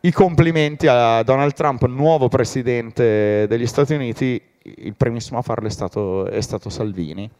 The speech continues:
proprio per rivendicare una primogenitura di appoggio e di fratellanza e di amicizia con Donald Trump, che effettivamente aveva, per quello che dicevamo prima, il ruolo istituzionale di Giorgia Meloni le impediva di non dialogare con Joe Biden prima,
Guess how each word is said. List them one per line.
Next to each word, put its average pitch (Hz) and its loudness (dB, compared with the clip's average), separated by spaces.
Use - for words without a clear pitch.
proprio 131 2
per 127 -2
rivendicare 123 0
una 104 -2
primogenitura 139 0
di 107 2
appoggio 113 0
e 107 0
di 110 -2
fratellanza 135 0
e 123 4
di 120 -2
amicizia 117 -4
con 117 -10
Donald 160 0
Trump, 113 0
che - -8
effettivamente 101 -4
aveva, 101 0
per 92 0
quello 110 4
che 113 0
dicevamo 101 -4
prima, 104 -2
il 101 -6
ruolo 104 -4
istituzionale 113 -10
di 104 -10
Giorgia 113 -2
Meloni 110 -4
le 113 0
impediva 139 0
di 123 -2
non 165 2
dialogare 143 2
con 110 -4
Joe 113 -2
Biden 110 0
prima, 104 -6